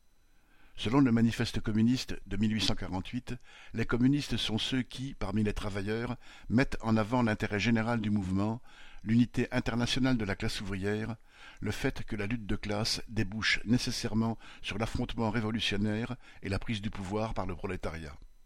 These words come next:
À partir de mille neuf cent dix-sept, la manière du communisme est devenue celle de la révolution russe, de la construction d'une économie sans propriétaire privé, de la révolution mondiale. C'est sur cette base que le Parti communiste,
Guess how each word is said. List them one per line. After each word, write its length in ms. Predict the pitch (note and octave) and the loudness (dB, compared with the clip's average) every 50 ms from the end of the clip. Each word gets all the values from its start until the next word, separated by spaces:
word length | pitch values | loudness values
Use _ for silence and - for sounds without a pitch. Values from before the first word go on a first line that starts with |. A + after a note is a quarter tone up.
| _ - - - - - - - - - - - - - - - - - - - - - - | _ -20 -20 -20 -20 -20 -20 -20 -20 -20 -20 -20 -20 -20 -20 -20 -20 -20 -20 -20 -20 -10 -6
À 100 | - - | -6 -2
partir 300 | - - - - C3 - | 0 0 0 2 0 2
de 80 | A2+ A2+ | 4 6
mille 200 | A2 A2+ G#2+ G#2+ | 6 6 6 4
neuf 120 | G#2+ G2 | 2 0
cent 140 | - G#2 F#2 | 0 -2 0
dix-sept, 500 | F2+ G2+ - - - A#2+ B2+ - - B2+ A2+ - - - - - - | -2 -2 -4 -2 0 0 -2 0 -4 -8 -8 -8 -16 -20 -18 -14 -6
la 120 | G2 A2 A2 | -2 0 2
manière 360 | G#2+ B2 C3 C#3+ D3 C#3 A#2 | 4 6 6 6 6 4 2
du 100 | A#2 G#2 | -4 -2
communisme 640 | - A2 G#2 G#2+ G#2+ A2+ B2 - - - B2 - - | -2 0 2 4 4 4 4 0 -2 -4 -4 -4 -2
est 120 | A2 A2 G#2+ | -4 -2 -2
devenue 320 | A2+ G#2 A2 A#2 B2 A#2 | 0 0 4 4 4 4
celle 360 | - - B2+ B2 B2 A#2+ G2 | 4 2 0 0 0 -2 -2
de 100 | G#2+ A2 G2+ | -2 -2 -2
la 100 | G2+ F#2+ | -2 0
révolution 540 | A2 A2 G2 G#2+ A2 G2+ - - G#2 G2 | -2 -2 -2 -4 -4 -4 -2 -2 -2 -2
russe, 380 | F#2+ G#2+ A#2+ - - - - - - - - - - - - - - - | -4 -4 -6 -6 -6 -8 -8 -12 -14 -16 -14 -14 -14 -14 -14 -14 -12 -8
de 80 | - G#2+ | -4 -2
la 100 | G#2+ G#2+ | -2 -2
construction 540 | - - B2 - - - C3+ - - C#3+ C3 | 0 -2 -2 -2 -2 -4 -4 -2 0 0 4
d'une 160 | A#2 A2+ A#2 | 6 6 4
économie 420 | A2+ - A2+ G#2+ A2 A2+ A2+ A2+ | 4 2 0 2 4 4 4 4
sans 160 | - - - G2+ | 4 2 0 0
propriétaire 640 | - - A2+ - - A2+ A2+ A2 - G#2+ G2 - | -2 -4 -6 -6 -6 -6 -4 -4 -2 -4 -4 -2
privé, 460 | - - G2+ G2+ F#2 G#2 A2 A#2 - - - - - - - - | -2 -2 -2 -2 -2 -2 -4 -4 -6 -10 -16 -20 -18 -16 -14 -8
de 60 | - G2 | -4 -2
la 100 | G2+ G#2 | 0 0
révolution 480 | G#2 G#2+ G2 G#2 A2 G#2 - - A2+ | 0 0 0 0 -2 0 0 2 2
mondiale. 480 | G#2 G2+ G2+ F#2 E2 E2 D#2 D#2+ D#2+ E2 F2+ - - - - - _ - _ - - - | 4 2 2 0 -2 -4 -6 -8 -10 -12 -14 -16 -20 -20 -20 -20 _ -20 _ -20 -20 -12
C'est 160 | - - B2 | -4 -2 0
sur 180 | G#2+ - - - | 2 2 0 0
cette 260 | - - - - - | 0 0 2 2 0
base 500 | G#2 F#2 A2+ A2+ A#2 C3+ C#3 C3 C#3+ - - - | 0 0 0 2 2 2 2 0 -2 -4 -4 -6
que 80 | - | 0
le 100 | G#2+ G#2+ | 0 2
Parti 300 | G2+ - - - - B2+ | 2 2 0 2 0 0
communiste, 540 | - A2+ G2+ G#2 G2+ G2+ A#2 B2 - - B2 | 0 0 2 2 2 4 2 0 -2 -4 -4